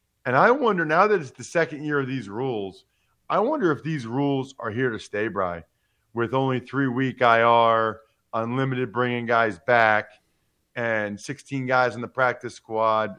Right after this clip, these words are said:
They might just keep these in perpetuity. That means forever, Bry. You don't need to look it up. As for the Steelers, I mean, those are two starters.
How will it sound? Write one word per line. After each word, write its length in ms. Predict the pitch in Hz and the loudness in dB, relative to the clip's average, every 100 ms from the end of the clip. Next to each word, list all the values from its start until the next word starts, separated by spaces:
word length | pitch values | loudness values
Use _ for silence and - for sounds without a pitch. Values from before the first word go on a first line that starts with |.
| _ | _
They 120 | 127 156 | -4 -2
might 260 | 175 170 | -2 -2
just 200 | 131 - | -6 -14
keep 220 | - 139 - | -14 -16 -12
these 420 | 110 101 90 - _ _ _ _ _ _ | -10 -10 -12 -18 _ _ _ _ _ _
in 300 | 131 127 123 - - | -8 -6 -6 -10 -4
perpetuity. 760 | 139 139 113 - 123 98 87 | -4 -4 -8 -4 -4 -4 -4
That 220 | 107 123 | -4 -4
means 240 | 135 123 110 | -4 -6 -8
forever, 480 | - 104 107 98 | -4 -2 -2 -4
Bry. 300 | 90 92 90 | -6 -6 -6
You 500 | 87 _ _ _ - 110 | -8 _ _ _ -12 -8
don't 60 | |
need 100 | 110 | -6
to 60 | 101 | -6
look 200 | 98 92 | -6 -4
it 80 | 104 | 0
up. 320 | 98 95 - | 0 -2 -2
As 240 | 139 151 147 | 0 2 0
for 160 | - | -4
the 80 | 135 | -6
Steelers, 800 | 131 - 196 185 143 123 120 - _ _ _ _ _ _ - | -6 -6 2 4 4 2 0 -6 _ _ _ _ _ _ -6
I 40 | |
mean, 120 | 120 | 0
those 160 | 147 175 | 0 0
are 40 | |
two 200 | 208 220 | -6 -8
starters. 640 | 160 151 202 160 - - | 0 4 4 2 -10 -20